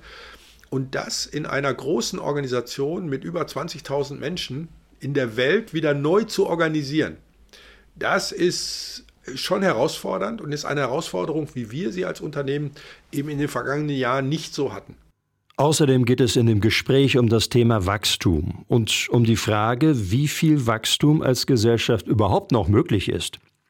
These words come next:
Speaker 1: Aber ich denke, und da, da spreche ich jetzt nicht nur als Verantwortlicher für ein großes Unternehmen, sondern jeder von uns sollte sich diese Gedanken machen, was er dazu beitragen kann, weil sonst ist es in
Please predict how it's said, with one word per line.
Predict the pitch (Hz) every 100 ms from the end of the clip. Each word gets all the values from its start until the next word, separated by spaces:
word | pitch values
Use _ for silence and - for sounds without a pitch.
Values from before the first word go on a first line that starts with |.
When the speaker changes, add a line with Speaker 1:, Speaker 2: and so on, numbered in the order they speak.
| _ -
Speaker 1:
Aber | 110 113 107
ich | 107
denke, | 107 131 156 147 135 - -
und | 104 101
da, | 95
da | - 101
spreche | - 117
ich |
jetzt | 123 -
nicht | 131
nur | 135
als | 123 -
Verantwortlicher | - 143 143 127 120 123
für | - 120
ein | 113
großes | 120 110 113
Unternehmen, | 101 101 131 202 120
sondern | 113 110 110 110 107 - -
jeder | - 92 -
von | - 113
uns | 104 127 113
sollte | - - 117 120 131
sich | 117 127 -
diese | 131 135
Gedanken | 117 120 131 151 113
machen, | 175 - 113
was | 113
er | 113
dazu | 110 - 110
beitragen | 110 123 120 113 104
kann, | 175 170
weil | 113 113
sonst | 123 143
ist | 143 139
es | 131
in | 135 120